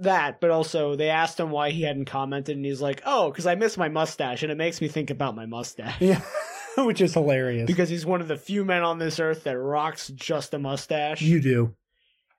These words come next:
Speaker 2: You
Speaker 1: I,
Speaker 2: do.
Speaker 1: I need some form of a beard with
Speaker 2: No,
Speaker 1: it.
Speaker 2: when you curl that motherfucker, you can do a mustache.
Speaker 1: I don't, so here's the thing.
Speaker 2: Next con, you do just a mustache for at least a day and let the people decide.
Speaker 1: All right. But, well, like, looking at myself, I don't have the, like,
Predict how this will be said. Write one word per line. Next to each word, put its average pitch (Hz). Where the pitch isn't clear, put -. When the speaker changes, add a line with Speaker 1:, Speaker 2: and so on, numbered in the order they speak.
Speaker 2:
You 170
Speaker 1:
I, 185
Speaker 2:
do. 147
Speaker 1:
I 175
need 208
some 180
form 170
of 156
a 147
beard 139
with 139
Speaker 2:
No, 185
Speaker 1:
it. -
Speaker 2:
when 175
you 190
curl 202
that 202
motherfucker, 196
you 143
can 151
do 135
a 127
mustache. 113
Speaker 1:
I 165
don't, 202
so 180
here's 170
the 156
thing. 123
Speaker 2:
Next 185
con, 190
you 180
do 156
just 143
a 147
mustache 139
for 147
at 127
least 127
a 135
day 131
and 123
let 117
the 120
people 117
decide. 113
Speaker 1:
All 185
right. 120
But, 208
well, 202
like, 175
looking 202
at 180
myself, 147
I 156
don't 190
have 175
the, 139
like, 143